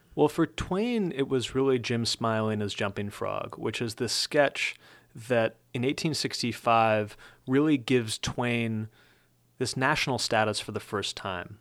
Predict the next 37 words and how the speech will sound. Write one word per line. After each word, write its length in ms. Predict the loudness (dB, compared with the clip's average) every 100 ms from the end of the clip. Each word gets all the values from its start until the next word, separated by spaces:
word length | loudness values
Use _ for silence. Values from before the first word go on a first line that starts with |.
| _
People 260 | -4 2 2
know 240 | 6 6
who 200 | 6 2
he 160 | 0 -2
is. 380 | -4 -6 -10 -12 -16 -20 -20 -16 -4
And 140 | 0
it's 320 | 0 0 -6
this 200 | -4 -6 -6 _
piece 220 | -4 -4
that's 240 | -4 -6 0
reprinted 460 | 0 0 -2 -2
throughout 240 | -4 -4 -4
the 60 |
country 720 | -6 -4 -4 0 4 4 4 0 -12 -20 -4
and 360 | -2 0 -2 -6
is 240 | -2 -2 0
a 60 |
really 300 | 2 6 4
crucial 440 | 4 0 2 4 2
moment 400 | 2 0 -2 -4
for 580 | -8 -2 0 -2 -4 -2
his 280 | 2 2 0
rise. 680 | -2 -2 -2 -6 -12 -14 -16 -20 -20 -20 _ _ _ _ 0
And 100 | 2
it's 160 | 4
also 260 | 4 6 4
an 60 |
important 400 | 4 2 0 2
moment 380 | 0 0 0 -4
for 360 | -8 -2 0 0
his 300 | 0 -2 -2
literary 480 | 0 2 2 2 0
evolution, 760 | 0 -2 -2 -2 -4 -6 -10
'cause 160 | -8 -6
it 100 | -4
marks 560 | 4 4 4 0 -6 -8 -18 -20 _ _ _ _ _ -6
this 320 | -4 -4 -6